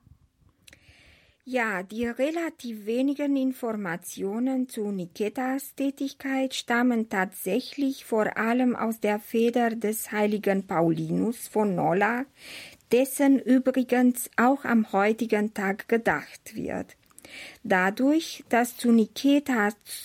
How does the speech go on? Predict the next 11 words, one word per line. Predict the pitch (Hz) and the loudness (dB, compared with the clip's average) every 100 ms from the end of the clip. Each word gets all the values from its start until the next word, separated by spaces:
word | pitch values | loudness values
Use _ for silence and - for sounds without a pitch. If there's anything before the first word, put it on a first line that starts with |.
| - | -2
Todesdatum | 262 285 277 156 - 165 160 156 160 151 - - | 2 4 4 0 -2 -2 -2 -2 -4 -6 -6 -8
keine | 254 262 320 311 269 | -2 0 4 4 6
nähere | 247 262 277 226 180 165 160 - | 8 8 6 4 4 2 0 -2
Angaben | 180 190 180 151 214 170 180 | -2 -2 -2 -2 -2 -2 -2
bekannt | 175 170 170 160 208 | -2 -4 -6 -4 -6
sind, | - 196 247 320 - _ _ - - - - | -4 0 0 0 -6 _ _ -20 -20 -18 -8
haben | - 262 285 294 | 0 0 4 4
Verfasser | 277 254 220 - 233 240 330 - 294 | 4 2 0 -2 0 0 0 0 0
der | 285 220 226 226 | 2 2 4 2
frühmittelalterlichen | - 262 302 320 302 254 247 214 180 196 226 208 196 196 220 190 | -2 2 4 6 6 4 4 2 4 0 -2 -4 -2 -4 -2 0
Martyrologien | 180 175 220 190 190 180 170 175 190 226 262 269 294 | 0 0 0 0 2 4 6 4 4 2 2 4 4